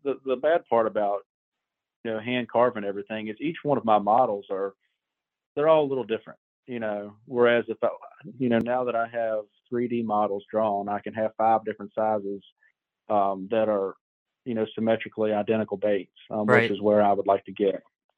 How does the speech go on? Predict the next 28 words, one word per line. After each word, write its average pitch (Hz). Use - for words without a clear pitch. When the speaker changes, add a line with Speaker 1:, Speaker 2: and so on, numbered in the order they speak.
Speaker 1:
So 107
again, 175
that's 170
kinda 170
where 156
we're 143
moving, 131
but 127
when 127
you're 127
a 120
hobbyist, 123
you 123
move 123
at 117
a 107
snail's 120
pace. 104
So 101
we'll 104
get 107
there 104
one 101
of 95
these 95
days, 98
I 92
guess. 95